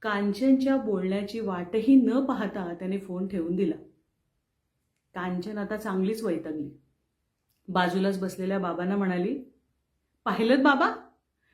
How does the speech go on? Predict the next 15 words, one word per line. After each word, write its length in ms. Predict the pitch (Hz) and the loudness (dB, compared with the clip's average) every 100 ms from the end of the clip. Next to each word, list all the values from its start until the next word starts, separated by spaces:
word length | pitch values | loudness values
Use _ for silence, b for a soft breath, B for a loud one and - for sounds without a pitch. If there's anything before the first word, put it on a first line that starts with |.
| - | 2
मी 160 | 247 294 | 8 8
एवढी 280 | 254 285 | 8 6
दमले 300 | 285 240 226 | 6 2 2
असताना 500 | 254 254 254 247 262 269 | 0 0 0 0 -2 -2
खपून 340 | - 254 285 | -2 4 8
ह्याच्या 260 | 302 240 254 | 8 6 2
आवडीचा 380 | 208 208 220 262 | 2 0 0 0
स्वयंपाक 440 | 254 196 214 220 | 0 0 -4 -2
केला 320 | 220 185 277 B B - | -2 0 -2 B B 2
आणि 160 | 254 | 6
हा 160 | 269 277 | 8 8
हॉटेलात 460 | 262 254 254 262 | 8 6 4 4
चाललाय 280 | 262 254 233 | 2 0 2
बायकोबरोबर 600 | 208 180 190 185 185 185 | 2 0 0 -2 -2 -2
जेवायला. 400 | 175 175 156 143 | -2 0 0 -2